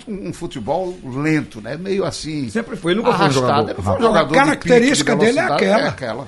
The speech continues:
Speaker 3: É como
Speaker 1: Aí vai piorando de acordo com o passar do
Speaker 3: Veja,
Speaker 1: tempo, é natural.
Speaker 3: veja, Roberto, como as coisas acontecem. O mesmo problema, mas com soluções diferentes. O Diego Souza tem, tinha a mesma tendência do Sami. Tá lembrado do Sami?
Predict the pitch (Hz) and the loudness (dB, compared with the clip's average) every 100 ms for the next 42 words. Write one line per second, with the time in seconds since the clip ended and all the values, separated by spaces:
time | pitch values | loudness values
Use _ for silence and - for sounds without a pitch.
0 | - - 339 311 311 294 254 208 202 202 | -8 -6 -2 -2 -2 2 2 4 4 4
1 | 247 262 247 254 262 233 - 285 277 - | 4 6 6 4 2 0 0 2 0 0
2 | 220 220 196 - 185 135 254 247 214 247 | -12 -6 -4 0 0 4 6 6 4 2
3 | 480 - - 370 123 135 180 139 139 185 | -2 -8 -6 -4 -2 -4 0 2 2 2
4 | 160 165 156 143 156 - 190 185 - 190 | 0 -2 -4 -6 -10 -6 -4 -4 -6 -8
5 | 165 160 143 165 165 143 151 - 87 - | -8 -8 -10 -10 -12 -10 -10 -12 -16 -16
6 | - _ - - - - - 175 208 240 | -20 _ -20 -20 -16 -12 -6 2 6 6
7 | 175 196 180 170 190 190 180 180 - - | 4 -4 -4 -2 -2 -2 -4 -8 -10 -14
8 | - - 196 180 196 165 - 180 160 - | -20 -10 -6 -4 -4 -4 -6 -6 -6 -6
9 | 175 127 113 - - - - - 240 208 | -6 -6 -10 -8 -8 -10 -14 -4 -2 2
10 | 262 180 - 214 214 190 - 220 214 196 | 2 2 -2 2 2 0 -4 -2 -2 -4
11 | - 214 202 220 226 240 202 208 175 254 | -4 -2 0 0 -2 -6 -4 -4 -4 -8
12 | 208 220 285 214 202 196 - - - 196 | -6 -6 -6 -4 -4 -4 -12 -10 -4 -2
13 | 190 175 - 170 202 269 | 0 -2 -4 -4 -2 -4